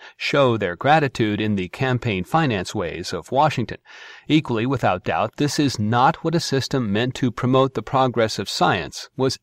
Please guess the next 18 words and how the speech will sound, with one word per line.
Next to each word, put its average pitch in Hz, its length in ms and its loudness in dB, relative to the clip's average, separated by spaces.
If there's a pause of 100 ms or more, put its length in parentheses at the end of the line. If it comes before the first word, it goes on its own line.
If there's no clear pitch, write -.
ever 139 260 0
intended 107 600 -4
to 123 100 -2
be. 123 380 -2 (920)
More 139 240 4
great 107 280 0
stories 180 480 4
can 143 120 2
be 127 120 0
found 156 420 4
by 123 160 6
following 135 560 2
these 135 300 0
links 110 420 -2
in 135 140 0
the 139 100 2
original 123 420 0
article. 120 520 2